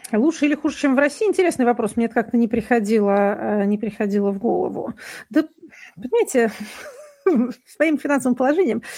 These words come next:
есть один, э, одна проблема, э, которую на публике даже не знаешь, как и высказать. У меня расходов никаких нету. Я, в отличие от многих других коллег, э, не, э, ну, как бы я не отвечаю, э, ни за кого,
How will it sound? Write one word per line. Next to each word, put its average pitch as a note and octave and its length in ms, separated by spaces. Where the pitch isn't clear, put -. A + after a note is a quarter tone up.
есть C#4 340
один, A#3 440
э, - 500
одна B3 180
проблема, C4 480
э, - 220
которую A#3+ 840
на A3+ 100
публике B3 340
даже A#3 160
не A3 80
знаешь, B3 200
как - 180
и A#3+ 40
высказать. - 640
У D#4 80
меня B3+ 220
расходов - 400
никаких A#3 400
нету. - 260
Я, A#3+ 220
в B3+ 40
отличие A#3+ 340
от G#3 60
многих G#3 220
других G#3+ 360
коллег, G4+ 420
э, G#3+ 280
не, C4+ 460
э, C4 320
ну, A3+ 760
как A3 100
бы G3 60
я A3 120
не A3 100
отвечаю, - 760
э, G#3 40
ни G3+ 140
за G3 60
кого, - 320